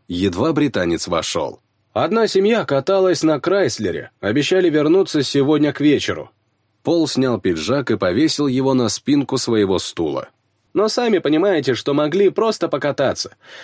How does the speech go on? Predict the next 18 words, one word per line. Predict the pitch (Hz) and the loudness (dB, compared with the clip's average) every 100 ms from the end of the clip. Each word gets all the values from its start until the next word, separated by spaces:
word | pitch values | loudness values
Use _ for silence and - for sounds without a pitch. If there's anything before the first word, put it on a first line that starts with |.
| - - | -20 -6
И | - 175 | 0 2
внесли | 202 185 202 214 | 4 2 0 0
депозит | 202 160 151 214 160 | 2 2 2 0 2
за | 170 | 2
зелёный | 151 175 175 | 2 2 2
пикап, | 160 156 175 151 - _ | 2 0 0 -2 -4 _
должны | 95 120 135 143 160 | -4 0 2 2 2
забрать | 143 143 151 - | 2 0 0 0
сегодня". | 113 104 78 - _ _ _ _ _ _ _ | 0 0 -2 -8 _ _ _ _ _ _ _
"Отлично". | - 95 117 180 190 - 78 - _ _ _ _ _ _ - | -6 -4 0 0 2 -2 -4 -10 _ _ _ _ _ _ -2
У | 104 | 0
него | 127 160 | 2 4
лондонский | 180 156 160 135 127 110 - 101 | 4 4 4 2 0 -2 0 0
акцент | 82 - - 165 139 - - | -2 -4 0 0 0 -4 -10
с | |
сильной | - - 175 160 151 | -6 -2 2 4 2
примесью | 120 143 143 120 - 110 | 2 2 2 2 0 -2
кокни. | - 101 82 - 57 | 0 -2 -2 -6 -12